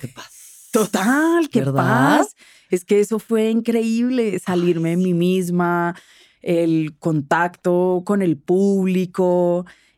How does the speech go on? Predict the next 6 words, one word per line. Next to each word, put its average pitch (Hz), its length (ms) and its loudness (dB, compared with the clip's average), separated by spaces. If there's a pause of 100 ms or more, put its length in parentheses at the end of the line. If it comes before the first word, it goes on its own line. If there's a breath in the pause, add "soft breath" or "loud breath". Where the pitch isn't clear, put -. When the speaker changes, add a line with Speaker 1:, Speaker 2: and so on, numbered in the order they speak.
(140)
Speaker 2:
Eh, 156 760 0
uf, - 360 -4 (360)
maravilloso. 151 720 -4 (220)
Speaker 1:
Qué - 120 -10
hermoso. 123 440 -8 (100)
Speaker 2:
Sí. 139 360 -4